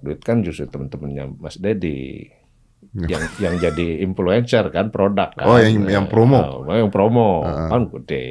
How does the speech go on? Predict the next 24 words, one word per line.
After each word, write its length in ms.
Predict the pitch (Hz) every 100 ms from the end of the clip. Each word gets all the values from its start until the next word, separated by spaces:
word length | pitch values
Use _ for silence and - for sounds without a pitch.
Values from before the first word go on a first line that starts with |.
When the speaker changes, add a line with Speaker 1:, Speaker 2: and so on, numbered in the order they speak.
| 60
Speaker 1:
Kan 160 | - 113
kalau 240 | 90 90
nggak 160 | 98 95
punya 320 | 113 107 113
po-, 240 | - 117 _ _ _ - -
follower 480 | - 113 107 165 143
gede 240 | 123 135
kan 160 | 240 277
nggak 300 | 98 67 65
Speaker 2:
Oh, 80 | 92
iya, 160 | 92 -
Speaker 1:
laku. 80 |
Speaker 2:
benar, 120 | 80 78
benar, 240 | 78 71
benar. 240 | 76 73 80 -
Speaker 1:
Ya 120 | -
kan? 240 | - - - _ - - - _ _ -
Tapi 240 | 180 -
ada 320 | 262 202 185
lagi. 640 | 180 233 233 190 143 160 160
Jadi 320 | 123 117 -
ini 160 | 233 233
saya 160 | 196
lihat 400 | 180 143 95 104